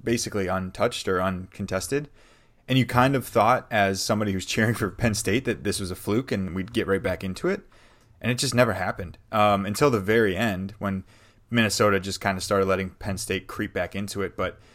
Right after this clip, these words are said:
I'm impressed by Minnesota. I mean, I think they played well. Their offense looked pretty good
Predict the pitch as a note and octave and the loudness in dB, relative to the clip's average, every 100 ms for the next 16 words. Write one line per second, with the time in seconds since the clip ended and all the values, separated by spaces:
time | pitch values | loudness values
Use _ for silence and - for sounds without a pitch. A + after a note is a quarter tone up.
0 | _ _ _ - D#3+ E3+ E3+ E3+ F3+ E3+ | _ _ _ 0 2 6 4 6 0 0
1 | D3+ C3+ E3 F2 G#2 A2 A#2 C3 B2+ C3+ | 2 2 2 0 -2 -2 -2 -4 0 0
2 | A#2+ G#2 C3+ A2 F2+ A#2 B2+ - A2 - | 2 2 2 2 0 0 -4 -2 -4 -6
3 | - _ - A#2 C3+ F#2+ C#3 B2+ | -14 _ -4 -2 0 0 2 0